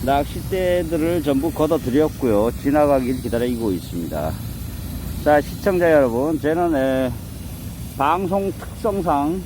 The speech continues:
예, 많은 곳을 돌아다녀야 되기 때문에요. 예, 한 분이 낚시를 오래 하시는 모습을, 예, 담지 못합니다.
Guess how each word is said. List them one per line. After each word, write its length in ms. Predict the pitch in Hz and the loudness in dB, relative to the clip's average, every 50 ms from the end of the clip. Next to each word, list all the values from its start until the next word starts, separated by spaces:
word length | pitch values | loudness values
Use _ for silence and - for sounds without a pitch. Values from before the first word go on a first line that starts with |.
| - - 151 | -10 -10 -6
예, 400 | 123 127 135 131 127 117 107 101 98 87 82 - - - - - - - - - - - - - - - - - 123 | -4 -2 0 0 0 0 0 -2 -4 -6 -8 -10 -10 -10 -10 -10 -10 -10 -8 -8 -8 -8 -8 -8 -8 -8 -6 -4 -2
많은 500 | 117 113 127 143 156 196 233 226 226 214 | 0 0 0 0 0 0 0 0 0 0
곳을 400 | 214 208 175 - 202 202 196 120 | 0 0 0 0 -2 -2 -2 -2
돌아다녀야 1040 | 135 151 160 180 185 185 185 180 175 175 170 - - - 147 143 151 165 170 165 147 | -4 -2 0 0 2 2 2 2 2 0 0 -2 -4 -4 -2 0 0 0 0 0 0
되기 200 | 135 143 127 123 104 - | 2 0 0 0 -2 -2
때문에요. 640 | 139 123 117 117 117 123 139 139 120 98 90 82 82 80 - - - - - 73 87 | -2 -2 0 0 0 0 0 0 -2 -2 -2 -4 -6 -6 -8 -10 -10 -10 -10 -8 -6
예, 400 | 101 101 98 95 92 85 65 - - - - - - - - - - - - - - - - | -6 -4 -4 -4 -4 -4 -6 -6 -8 -10 -12 -12 -10 -10 -10 -8 -8 -8 -8 -8 -8 -6 -2
한 200 | - 175 175 180 | 0 0 0 0
분이 200 | 175 180 180 175 | 0 0 0 2
낚시를 600 | 160 143 127 120 - - - - - 165 165 165 156 | 2 2 2 0 -2 -4 -4 -4 -2 -2 -2 0 0
오래 500 | 131 123 135 156 175 180 170 175 170 160 | 0 0 0 0 0 0 0 0 0 0
하시는 400 | 156 151 143 - 151 147 143 143 | 0 0 -2 -2 0 0 0 0
모습을, 460 | 135 135 127 131 139 127 135 131 123 | 0 -2 -2 -2 -2 -2 -2 0 0
예, 180 | 113 113 113 110 | 0 0 -2 -2
담지 380 | 110 117 113 120 117 - 135 117 | -2 -2 -4 -4 -4 -4 -4 -4
못합니다. 680 | 95 101 - - 135 127 107 92 87 78 82 82 | -4 -4 -4 -4 -4 -4 -2 -2 -4 -4 -4 -6